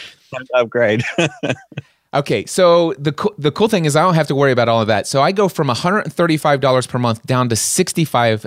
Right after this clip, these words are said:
Speaker 2: a month, and I got a better server than I had previously. Now, the thing is, is I had lots of stuff going on. You had five hours of work to do.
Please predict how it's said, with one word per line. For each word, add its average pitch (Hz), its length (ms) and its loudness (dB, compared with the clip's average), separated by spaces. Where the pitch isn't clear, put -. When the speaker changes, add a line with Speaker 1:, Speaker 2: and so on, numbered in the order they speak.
Speaker 2:
a 104 80 0
month, 101 360 -2
and 123 120 0
I 117 80 0
got 113 160 2
a 107 60 2
better 147 640 0
server 107 640 0
than 127 260 0
I 123 100 0
had 117 300 0
previously. 104 600 -2
Now, 156 120 2
the 151 80 2
thing 180 200 0
is, 165 160 2
is 123 240 0
I 151 120 0
had 156 260 -2
lots 131 600 -2
of 131 80 0
stuff - 300 -2
going 110 240 0
on. 104 280 0
You 110 80 0
had 107 180 -2
five 143 480 0
hours 113 400 2
of 101 120 -4
work 107 280 0
to 107 100 -2
do. 92 320 0